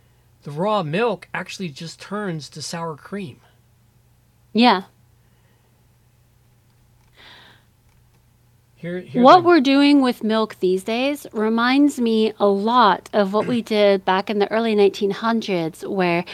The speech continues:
Speaker 2: <coughs> they removed the calcium from milk, but upper class <coughs> children were fed the milk.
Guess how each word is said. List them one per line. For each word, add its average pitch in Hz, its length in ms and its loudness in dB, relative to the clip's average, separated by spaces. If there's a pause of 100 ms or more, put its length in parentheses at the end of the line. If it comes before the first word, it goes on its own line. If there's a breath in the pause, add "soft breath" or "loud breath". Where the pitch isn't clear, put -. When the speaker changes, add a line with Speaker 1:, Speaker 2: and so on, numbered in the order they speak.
(100)
Speaker 2:
<coughs> - 200 -14
they 208 180 4
removed 233 720 2
the 240 80 0
calcium 208 720 0
from 170 280 -2
milk, 165 240 -4 (100)
but 190 320 2 (640 loud breath)
upper 262 260 6
class 247 440 2
<coughs> - 40 -6
children 226 580 2
were 196 140 0
fed 277 340 -2
the 202 80 0
milk. 160 400 -2